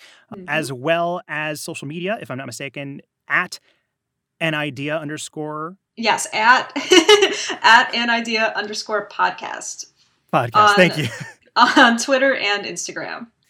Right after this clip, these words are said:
Speaker 2: You ha-, you always post so many cool behind-the-scenes footage on your social media, so it's definitely worth a follow.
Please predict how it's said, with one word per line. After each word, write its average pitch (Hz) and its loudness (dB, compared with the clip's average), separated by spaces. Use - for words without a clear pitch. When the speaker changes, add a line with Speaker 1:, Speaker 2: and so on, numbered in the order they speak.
Speaker 2:
You 180 0
ha-, 226 2
you 202 0
always 214 -2
post - -6
so 170 -6
many 160 -12
cool 151 -10
behind-the-scenes 127 -10
footage 120 -12
on 120 -12
your 117 -12
social 117 -14
media, 110 -14
so 107 -14
it's 123 -12
definitely 127 -10
worth 113 -14
a 110 -18
follow. 104 -20